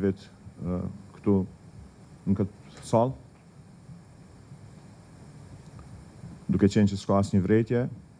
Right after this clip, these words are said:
a ka dikush kundër këtij proces verbali? Atëherë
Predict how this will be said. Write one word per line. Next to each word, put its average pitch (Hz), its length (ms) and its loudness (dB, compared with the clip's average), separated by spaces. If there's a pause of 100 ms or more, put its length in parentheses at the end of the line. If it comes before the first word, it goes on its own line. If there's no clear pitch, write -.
(320)
a - 100 -14
ka 104 140 6
dikush 98 320 2
kundër 117 320 4 (240)
këtij 117 160 -2
proces 113 240 -2
verbali? 120 320 2 (1300)
Atëherë 95 380 2